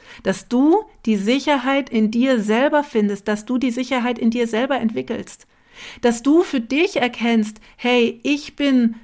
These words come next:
doch die Person, die das Leben lenkt.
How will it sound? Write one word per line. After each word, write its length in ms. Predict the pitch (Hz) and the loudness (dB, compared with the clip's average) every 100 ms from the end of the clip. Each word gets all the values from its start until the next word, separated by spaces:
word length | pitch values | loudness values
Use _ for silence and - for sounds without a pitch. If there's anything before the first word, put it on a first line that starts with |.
| _ | _
doch 320 | 240 240 - - _ _ | 2 2 0 -12 _ _
die 140 | 247 269 | 4 4
Person, 800 | 233 247 226 190 233 233 214 196 - _ | 4 2 2 2 2 4 2 0 -10 _
die 120 | 247 247 | -2 2
das 260 | 233 226 | 2 0
Leben 360 | 220 226 226 214 | -2 0 2 0
lenkt. 580 | 208 196 180 175 - | 0 -2 -4 -8 -12